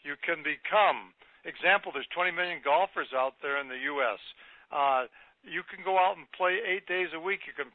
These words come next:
practice eight days a week of golf. If you got a loop in your swing, what are you doing? You're perfecting an error. Again, put a ceiling on how good you can become. So therefore, I have coaches. I hire coaches for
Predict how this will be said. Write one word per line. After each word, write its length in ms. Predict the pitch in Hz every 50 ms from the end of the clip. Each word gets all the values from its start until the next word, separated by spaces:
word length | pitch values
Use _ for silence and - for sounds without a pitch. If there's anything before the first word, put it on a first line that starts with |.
| - -
practice 460 | - 214 254 269 - - 254 208 - -
eight 180 | 147 139 127 -
days 240 | 143 135 135 120 110
a 40 | 123
week 220 | 117 127 127 -
of 100 | 131 113
golf. 300 | 120 127 120 104 98 95 - - - - - _
If 120 | 165 147 156
you 60 | 151
got 180 | 170 175 170 160
a 80 | 143
loop 280 | 135 135 190 233 - 240 214
in 80 | 175
your 160 | 151 139 135 - - -
swing, 420 | 127 123 123 123 131 151 185 202 - _ _ _ _ _ _ _ _ _ _
what 100 | 151 170
are 80 | 185 196
you 80 | 208 202
doing? 320 | 233 247 269 269 233 147 101 95 _ _ _ _ _ _ _ _ _ _ _ -
You're 100 | 175 170
perfecting 560 | - 170 151 - 151 143 139 - 185 180 180
an 160 | 190 190 196 190 214
error. 440 | 214 240 247 226 180 131 104 - - _ _ _ _ _ _ _
Again, 560 | - 139 - - 175 208 208 156 117 104 98 _ -
put 160 | 143 135 139
a 80 | 135 - - - -
ceiling 480 | 247 262 262 226 165 131 120 117 113 - _ - - - _ -
on 160 | 143 135 135
how 280 | 123 131 165 170 156 - -
good 220 | 196 214 202 165
you 80 | 143 139 -
can 140 | - 147 135
become. 500 | 131 143 - - 185 190 180 156 139 123 - - - - - - - -
So 80 | 160
therefore, 580 | 151 202 226 208 - - 185 175 170 165 160 151 - - - _ _
I 200 | - 147 175 165 156
have 140 | 170 - - -
coaches. 440 | - 156 147 135 - - - 98 - - - - _ _ _
I 240 | - 160 185 202 175
hire 340 | 160 185 202 196 185 180
coaches 480 | - - - 180 190 185 - - 190 165 - - -
for 160 | 175 180